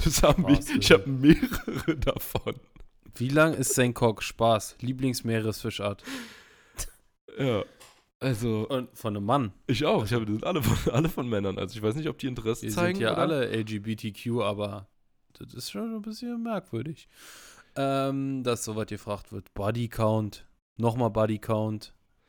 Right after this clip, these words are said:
Speaker 2: Ass or Titties.
Speaker 1: Habe ich genau die
Speaker 2: Was ist
Speaker 1: gleiche, habe
Speaker 2: mit
Speaker 1: ich auch,
Speaker 2: euch
Speaker 1: auch
Speaker 2: los,
Speaker 1: auf
Speaker 2: Leute?
Speaker 1: Englisch. Äh, Ass or Titties.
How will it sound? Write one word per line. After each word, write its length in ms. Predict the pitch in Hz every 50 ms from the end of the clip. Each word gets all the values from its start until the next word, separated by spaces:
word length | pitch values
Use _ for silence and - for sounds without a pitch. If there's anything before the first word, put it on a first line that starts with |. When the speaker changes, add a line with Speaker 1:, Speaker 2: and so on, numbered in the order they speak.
| _ - - -
Speaker 2:
Ass 240 | 127 127 123 - 131
or 120 | 123 113
Titties. 560 | - - 143 131 131 131 123 120 - - - _ _ _
Speaker 1:
Habe 200 | - - 127 131
ich 80 | 120 -
genau 180 | - 123 131 143
die 80 | 131
Speaker 2:
Was 140 | 123 139 127
ist 60 | -
Speaker 1:
gleiche, 40 | 139
habe 100 | 120 110
Speaker 2:
mit 40 | 113
Speaker 1:
ich 20 | -
auch, 40 | 120
Speaker 2:
euch 200 | 113 92 90 101
Speaker 1:
auch 120 | 107 123 233
Speaker 2:
los, 100 | 277 -
Speaker 1:
auf 80 | -
Speaker 2:
Leute? 160 | 147 123 113 107 107 107
Speaker 1:
Englisch. 240 | 98 95 - - - _ _ _ _ _ -
Äh, 280 | 85 98 98 76 -
Ass 120 | 101 101 104
or 80 | 95
Titties. 440 | - - 110 101 98 92 - - -